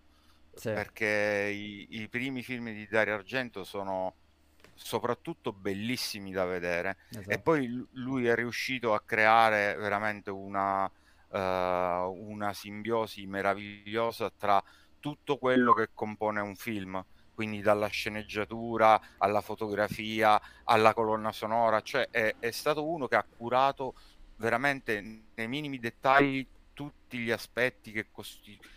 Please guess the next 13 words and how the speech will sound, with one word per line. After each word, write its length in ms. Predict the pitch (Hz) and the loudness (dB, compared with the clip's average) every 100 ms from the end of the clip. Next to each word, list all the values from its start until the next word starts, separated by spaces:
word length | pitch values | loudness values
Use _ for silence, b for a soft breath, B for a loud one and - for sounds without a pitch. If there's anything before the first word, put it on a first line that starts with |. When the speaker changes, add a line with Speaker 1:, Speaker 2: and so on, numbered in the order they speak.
| - | -20
Speaker 2:
che 120 | - | -10
costruiscono 600 | 120 - 113 127 - 107 | -10 -8 -10 -10 -8 -8
un 120 | 104 | -10
film. 400 | - 110 87 90 - B | -8 -10 -8 -10 -12 B
Speaker 1:
In 140 | 143 | -2
modo 200 | 143 185 | 2 4
Speaker 2:
E 40 | 143 | 6
lo 60 | 151 | 6
ha 0 | |
Speaker 1:
quasi 180 | 180 165 | 6 6
Speaker 2:
fatto 100 | 139 | 6
Speaker 1:
maniacale, 640 | 117 113 123 135 104 98 | 6 2 4 4 4 0
oltretutto. 760 | 98 - 95 90 92 - 92 | -4 -8 -12 -10 -12 -12 -16